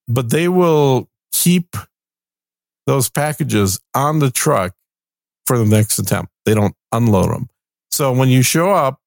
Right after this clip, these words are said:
be prepared to wait for about a half an hour as they figure out which truck it's on, and then somebody physically goes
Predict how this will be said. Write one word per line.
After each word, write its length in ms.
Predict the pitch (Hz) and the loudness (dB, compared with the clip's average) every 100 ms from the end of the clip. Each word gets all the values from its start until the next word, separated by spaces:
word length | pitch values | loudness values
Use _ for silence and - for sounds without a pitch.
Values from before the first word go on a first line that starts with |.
| _ - | _ -2
be 140 | 127 | -2
prepared 460 | 123 127 135 123 110 | 0 -2 0 -2 0
to 80 | 120 | 0
wait 200 | 131 123 | 0 0
for 120 | 117 | -2
about 260 | 104 107 | 0 0
a 40 | 98 | 0
half 240 | 113 104 | -2 -2
an 60 | 110 | -2
hour 420 | 135 135 110 107 - _ _ _ - | -2 0 0 -2 -6 _ _ _ -6
as 220 | 123 110 | -4 0
they 140 | 117 | -2
figure 280 | 107 127 117 | 0 0 0
out 220 | 110 95 | 0 0
which 320 | 95 120 - - | 0 -2 -2 -6
truck 340 | - 147 - | -4 -4 -4
it's 200 | 147 - | -6 -2
on, 300 | 139 113 113 | 0 0 0
and 140 | 110 | 2
then 180 | 110 110 | 2 2
somebody 360 | 107 127 120 110 | 2 0 0 0
physically 600 | 98 147 143 135 131 117 | 0 -2 -2 -2 0 0
goes 480 | 113 120 117 120 | 0 2 0 -2